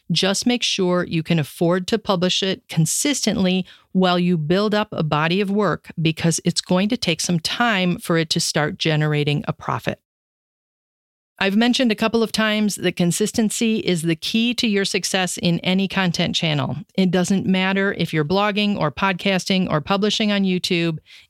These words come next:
If you're not showing up on a frequent and predictable schedule, you're gonna have trouble building your audience. If you've followed me for a while, you've heard me talk about this before.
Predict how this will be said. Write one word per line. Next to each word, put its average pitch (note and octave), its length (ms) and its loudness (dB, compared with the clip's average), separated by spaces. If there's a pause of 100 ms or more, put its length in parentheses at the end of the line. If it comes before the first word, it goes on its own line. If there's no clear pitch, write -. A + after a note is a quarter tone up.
If E3 160 2
you're E3 140 4
not E3 400 2
showing A3 320 0
up F#3 160 -2
on E3 100 2
a D3+ 60 0
frequent G#3 580 -2
and D#3 160 -2
predictable F#3 580 0
schedule, G3 640 0 (280)
you're E3 100 4
gonna F3+ 320 2
have F3+ 180 0
trouble D#3 460 0 (100)
building D#3 420 2
your D3 160 2
audience. D3 640 -2 (500)
If F3+ 140 2
you've F3+ 100 2
followed G3+ 360 2
me G#3 100 2
for G3 160 0
a F#3+ 60 2
while, F#3+ 480 0
you've F#3 180 0
heard E3+ 220 0
me D#3+ 100 0
talk D3+ 240 -2
about D3+ 240 -2
this D#3 160 0
before. D3+ 560 0